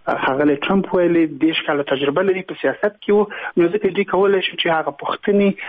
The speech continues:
آ، په ډېره صحیح توګه ځواب کړي. او بدبختانه په د-، نه، په نننۍ مظاهره کې، آ، ډونالډ ټرمپ تر ډېره حده پورې یو، آ، دفاعي، آ، موقعیت ځان ته نیولی و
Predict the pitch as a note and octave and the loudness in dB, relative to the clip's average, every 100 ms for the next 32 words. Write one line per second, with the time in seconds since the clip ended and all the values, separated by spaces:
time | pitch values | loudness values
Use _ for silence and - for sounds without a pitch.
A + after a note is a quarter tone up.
0 | - - C#3+ C#3+ E3 F#3+ E3+ - F#3 F#3+ | -8 -2 -2 0 2 2 2 2 0 2
1 | F3+ D#3+ C3+ D#3 D3+ C#3+ - D3 - - | 0 0 0 2 2 -2 -10 -18 -18 -20
2 | - D3+ D#3+ G3 F#3 - F#3 F3 E3 - | -8 -4 -2 -2 -2 -2 2 2 2 -4
3 | D3+ E3+ - D#3 D#3+ F#3 - - E3 E3 | -2 -2 2 2 2 0 -2 -2 2 2
4 | E3+ A3+ F#3+ D3 C3 C3+ - G3 G#3+ - | 2 0 -2 0 0 0 0 -2 0 -4
5 | - - D#3 D3+ D3+ D3+ D3+ G#3+ F3+ D3+ | -6 -4 -2 2 2 2 2 0 0 -2
6 | D3 G3+ F#3+ F3 E3+ D#3+ E3 D#3+ D3 C#3+ | 0 0 2 0 -2 -2 0 2 2 0
7 | - - - - C#3+ C3+ B2+ C#3+ D#3 E3+ | -4 -16 -6 0 0 0 -2 -2 0 4
8 | A3 A3 - - C#3+ C#3 C3+ C#3+ C#3+ - | 4 4 0 -2 0 2 2 2 0 -4
9 | - C3+ B2 - A#2+ B2 B2+ C#3+ | -2 -2 -2 0 2 4 4 2